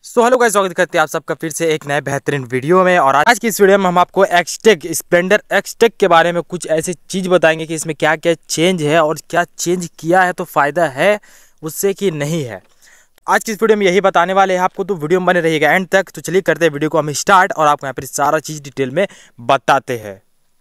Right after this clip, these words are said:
तो पहले बात करते हैं गाइस इसके मीटर के बारे में। देख सकते हो इसका जो मीटर है वो चेंज है। ये जो है अब Bluetooth कनेक्टिविटी के साथ आता है, ऐसा कंपनी का कहना है।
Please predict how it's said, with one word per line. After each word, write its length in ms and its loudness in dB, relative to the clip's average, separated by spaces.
तो 60 -6
पहले 320 2
बात 200 4
करते 260 -2
हैं 120 0
गाइस 240 0
इसके 300 -2
मीटर 340 -4
के 120 -6
बारे 260 -4
में। 120 -16
देख 120 -8
सकते 200 -10
हो 20 -6
इसका 200 -6
जो 140 -4
मीटर 340 -4
है 60 -2
वो 140 -6
चेंज 380 -8
है। 80 -8
ये 140 -8
जो 140 -4
है 220 -2
अब 160 0
Bluetooth 320 -6
कनेक्टिविटी 580 -4
के 160 -2
साथ 320 0
आता 180 -2
है, 60 -2
ऐसा 160 -6
कंपनी 440 -8
का 120 -8
कहना 380 -8
है। 260 -2